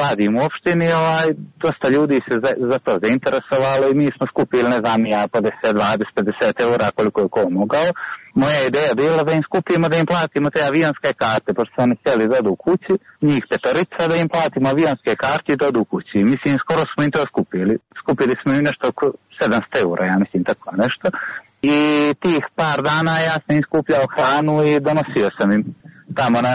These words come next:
na, na tom smještaju gdje su bili. I uglavnom oni su posle toga otišli, ovaj, i on dan danas mi se ovaj čovjek javlja koji je, koji je, s ko-, sa kojim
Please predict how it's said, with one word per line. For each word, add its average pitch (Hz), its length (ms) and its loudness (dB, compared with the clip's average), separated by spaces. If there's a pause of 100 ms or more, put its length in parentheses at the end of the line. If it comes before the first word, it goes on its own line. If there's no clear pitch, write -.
(180)
na, 131 220 0
na 131 140 2
tom 139 260 -2
smještaju 98 420 0
gdje 90 200 -4
su 95 80 -6
bili. 82 260 -2 (300)
I - 20 0 (100)
uglavnom 110 440 0
oni 127 220 2
su 135 80 -4
posle 127 340 -4
toga 107 180 0 (140)
otišli, 156 460 -2 (200)
ovaj, 151 300 0 (100)
i - 20 2 (140)
on 160 140 2
dan 165 160 0
danas 165 360 0
mi 143 80 0
se - 160 -4
ovaj 135 220 2
čovjek 131 280 0
javlja 95 360 0 (220)
koji 110 220 2
je, 110 120 2
koji 120 300 0
je, 110 60 2 (300)
s - 100 -10
ko-, 143 180 2 (100)
sa 156 80 -2
kojim 151 240 0